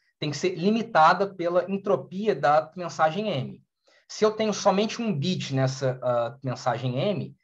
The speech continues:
essa informação mútua aqui entre Alice e Bob vai ser, no máximo, um bit. Ou seja, se Bob consegue adivinhar o bit um da Alice,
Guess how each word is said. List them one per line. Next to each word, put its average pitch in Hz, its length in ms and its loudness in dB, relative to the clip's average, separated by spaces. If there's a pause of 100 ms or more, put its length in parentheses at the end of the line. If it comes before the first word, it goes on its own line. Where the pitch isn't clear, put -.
(240)
essa 156 180 2
informação 175 640 0
mútua 135 380 -2
aqui - 120 -10
entre 127 220 0
Alice 117 260 0
e - 40 -16
Bob 170 340 4
vai 156 240 2
ser, 180 160 -4
no 196 100 0
máximo, 143 540 0
um 196 140 -6
bit. - 380 -6 (380)
Ou 170 140 2
seja, 123 380 0
se - 200 -2
Bob 147 400 8
consegue 135 380 4
adivinhar 131 540 2
o - 20 -6
bit 131 380 0
um 135 160 4
da 123 200 4
Alice, 165 400 0